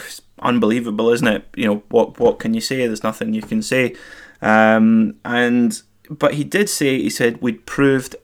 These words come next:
a point," and they absolutely had. They proved that in the right hands, Skoda could make a brilliant World Rally car. And actually,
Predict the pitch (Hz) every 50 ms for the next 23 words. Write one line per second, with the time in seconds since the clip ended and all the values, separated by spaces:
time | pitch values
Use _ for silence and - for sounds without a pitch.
0 | _ - - - - - 120 110 101 78 73 73 - 123 123 131 160 160 - 156
1 | 160 156 - - - - 139 143 147 - - 131 131 - 127 117 104 104 107 -
2 | - - - - _ - 135 120 - - - 180 185 185 165 143 139 - - -
3 | 123 127 123 127 147 175 180 165 - - 160 147 123 117 131 127 131 - - -
4 | _ _ _ _ - - - - - - 170 175 - 127 123 117 117 - - 139
5 | 110 120 123 123 117 104 - - - 117 135 117 - _ - - 135 131 127 123
6 | 120 113 107 104 107 107 113 110 110 107 110 107 107 107 110 104 - - - 101
7 | 95 92 92 110 135 160 - - - - 170 139 139